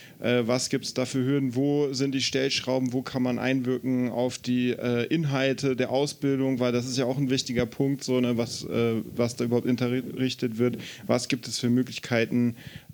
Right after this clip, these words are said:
äh, die, äh, freie, äh, Solavi-Ausbildung quasi zu, die selbstorganisierte zu unterstützen und so weiter. Also, mh,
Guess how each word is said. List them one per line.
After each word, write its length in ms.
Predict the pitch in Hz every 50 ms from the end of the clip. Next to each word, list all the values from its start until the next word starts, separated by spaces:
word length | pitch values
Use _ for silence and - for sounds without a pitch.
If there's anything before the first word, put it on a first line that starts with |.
| -
äh, 220 | - 120 120 120 117
die, 380 | 113 110 117 117 117 120 117
äh, 320 | 117 - - 117 117 113 110
freie, 920 | - - - - 117 120 120 120 120 120 117 117 117 113 - - 120 117 117
äh, 40 |
Solavi-Ausbildung 1080 | 107 110 113 113 117 117 127 139 147 113 107 123 123 120 - 127 127 123 127 123 123 120
quasi 420 | 117 - 120 113 117 110 113 110
zu, 300 | - - 120 113 110 110
die 100 | 107 117
selbstorganisierte 880 | 107 120 113 110 - - - 113 117 113 117 110 110 117 117 113 127 117
zu 160 | - - -
unterstützen 640 | 113 113 - 117 110 - - 123 113 - - - -
und 160 | 127 123 113
so 140 | - 123 110
weiter. 340 | 113 113 120 117 143 143 135 - - - - - - - - - _
Also, 500 | - 120 123 113 131 135 135 135 135 135 - -
mh, 300 | 147 139 139 139 139 139